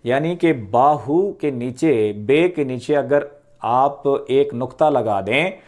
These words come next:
तो याहू बन जाता है। विरद बाहू रोज़ व शब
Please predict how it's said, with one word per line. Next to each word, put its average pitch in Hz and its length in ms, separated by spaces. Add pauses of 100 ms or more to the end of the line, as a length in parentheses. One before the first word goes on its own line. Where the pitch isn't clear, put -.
(280)
तो 151 80
याहू 160 760
बन 156 220
जाता 87 340
है। - 180 (1200)
विरद 202 420 (120)
बाहू 165 560
रोज़ 165 340
व 170 60
शब 139 320